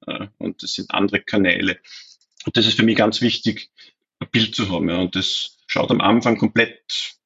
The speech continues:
High-Level aus. Da sind meistens nur eben vielleicht drei Bubbles drauf. Aber mit der Zeit ist das für mich so das Tool, wo ich immer mehr Details reinpinsle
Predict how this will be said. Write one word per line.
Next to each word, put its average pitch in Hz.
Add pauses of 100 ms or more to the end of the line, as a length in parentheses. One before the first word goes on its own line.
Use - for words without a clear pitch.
(140)
High-Level 123
aus. 131
Da 113
sind 107
meistens 101
nur 113
eben 107
vielleicht 101 (100)
drei 101
Bubbles 95
drauf. 131 (300)
Aber 107
mit 127
der 127
Zeit 120
ist -
das 113
für 127
mich 117
so 113
das 113
Tool, 123
wo 113
ich 110
immer 127
mehr 110
Details 104
reinpinsle 95